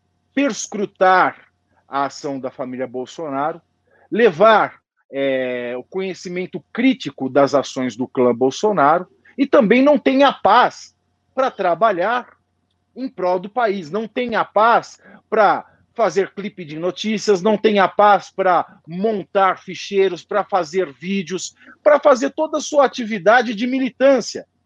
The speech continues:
deixando o movimento somente preocupado com questões jurídicas de processos envolvendo seu nome.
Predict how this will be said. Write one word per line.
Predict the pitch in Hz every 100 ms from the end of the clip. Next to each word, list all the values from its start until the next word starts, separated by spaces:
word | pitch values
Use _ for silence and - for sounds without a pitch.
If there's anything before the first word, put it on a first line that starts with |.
| _ _ -
deixando | 240 190 220 226 220
o | 220
movimento | 214 214 185 190 190
somente | - 220 185 190 202
preocupado | - 240 240 208 - 180 180 165 233 _ - _ _
com | - 202 208 - _ -
questões | 233 - - 185 185 - - -
jurídicas | 156 170 262 185 160 185 - 208 - _ _
de | 170
processos | 220 240 226 - 175 170 190 175
envolvendo | 180 190 147 151 139
seu | - 185
nome. | 139 107